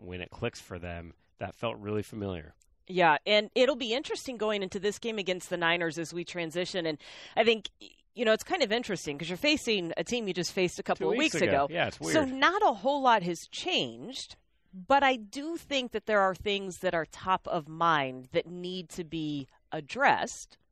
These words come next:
Speaker 2: from the last time they played.
Speaker 1: Such as? Oh, you're, you're just leading me. You want me to just jump
Speaker 2: Well,
Speaker 1: in
Speaker 2: I
Speaker 1: here?
Speaker 2: thought maybe you had a
Speaker 1: I,
Speaker 2: list of
Speaker 1: I got
Speaker 2: things.
Speaker 1: nothing, Jen. I'm unprepared as always. No,
Speaker 2: Hmm.
Speaker 1: I'm just kidding.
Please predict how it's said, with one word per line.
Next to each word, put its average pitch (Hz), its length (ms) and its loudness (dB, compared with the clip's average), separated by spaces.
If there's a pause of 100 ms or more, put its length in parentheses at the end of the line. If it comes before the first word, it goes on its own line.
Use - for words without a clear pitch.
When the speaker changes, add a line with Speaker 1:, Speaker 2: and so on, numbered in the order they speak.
(140)
Speaker 2:
from 202 200 -2
the 180 80 0
last - 320 2
time 151 200 -2
they 135 120 -4
played. - 280 -10 (1200)
Speaker 1:
Such - 380 -2
as? 87 320 -8
Oh, 107 140 -6
you're, 98 260 -8
you're 123 180 -4
just 107 120 -6
leading 107 260 2
me. 113 140 -4
You 101 80 -6
want 98 160 -6
me 98 80 -6
to 92 100 -10
just 92 160 -12
jump 110 180 -8
Speaker 2:
Well, 269 140 6
Speaker 1:
in 170 40 6
Speaker 2:
I 165 80 8
Speaker 1:
here? 165 40 2
Speaker 2:
thought 175 240 4
maybe 175 240 0
you 185 200 -4
had 190 140 4
a 135 40 6
Speaker 1:
I, 180 120 10
Speaker 2:
list - 160 0
of 151 100 0
Speaker 1:
I 165 100 4
got 190 140 6
Speaker 2:
things. 101 120 -2
Speaker 1:
nothing, 110 300 -4
Jen. 90 200 -10
I'm 139 160 -4
unprepared 107 540 -6
as 85 140 -12
always. 110 240 -10
No, 127 160 2
Speaker 2:
Hmm. 82 80 -6
Speaker 1:
I'm 95 220 -10
just - 200 -20
kidding. - 220 -20